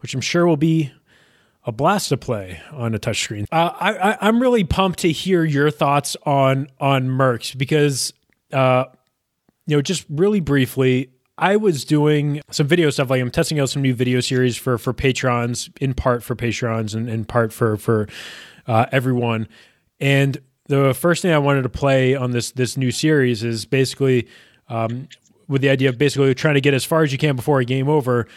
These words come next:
was, was Mercs, because you figure, "Oh, you know, I'm gonna get, like, thirty minutes in maybe, uh, then, then reach a game over at some point." But I ended up having so much fun, uh, that I'm like, "We really need to, to do this episode." But I'm kind of curious,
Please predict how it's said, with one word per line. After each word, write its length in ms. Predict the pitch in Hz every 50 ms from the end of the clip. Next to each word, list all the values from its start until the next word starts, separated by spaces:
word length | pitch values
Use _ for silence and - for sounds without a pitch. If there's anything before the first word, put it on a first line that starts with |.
| - - - _ _ _ _ -
was, 600 | 123 131 131 123 123 120 123 123 117 - - - - _ _ _ _ _ _ _ _ _ _ -
was 180 | 139 135 135 160
Mercs, 360 | 247 269 - - - - -
because 260 | - 123 139 139 117 127
you 80 | 139
figure, 240 | 123 - 151 139 147
"Oh, 160 | 156 180 185
you 300 | 156 127 123 131 139 143 139
know, 80 | 131
I'm 80 | 123 123
gonna 120 | 131 127 123
get, 100 | 139 127
like, 140 | 123 117
thirty 240 | - - 143 131 127
minutes 280 | 123 127 123 117 - -
in 160 | 127 120 117
maybe, 420 | 123 131 143 135 120 120 113 107 - - - - _ _ -
uh, 180 | 120 113 120
then, 360 | 120 120 123 123 123 139 143 127
then 180 | 117 117 117
reach 200 | 117 120 117 -
a 60 | 120
game 260 | 107 117 113 110 110 113
over 220 | 110 107 107 107
at 100 | 101 -
some 220 | - - 117 110
point." 500 | - - 120 110 110 110 113 127 - _
But 240 | - 135 127 127 127 - - - - _ _ _ _ _ _ _ _ -
I 60 | 160
ended 160 | 202 233 208
up 100 | 180 -
having 240 | 185 170 160 156 135
so 320 | - - - 165 160 180
much 260 | 185 185 180 151 - -
fun, 540 | - - 139 143 143 143 143 143 139 156 - _ _ _ _ _ _ -
uh, 260 | 131 123 120 120 123 123 - -
that 100 | 135 120
I'm 80 | 123
like, 140 | 127 135 131 -
"We 180 | 143 131 143 156
really 280 | 147 147 151 147 151 147
need 220 | 147 139 135 127
to, 320 | - 135 131 127 123 120
to 180 | 110 - - 120
do 160 | 113 120 117
this 400 | 110 120 113 107 - - - - - -
episode." 440 | - 127 - - - - 127 110 104
But 80 | 127 131
I'm 100 | 135 131
kind 160 | - 175 175
of 160 | 147 - -
curious, 560 | - - - 139 131 127 127 123 117 - -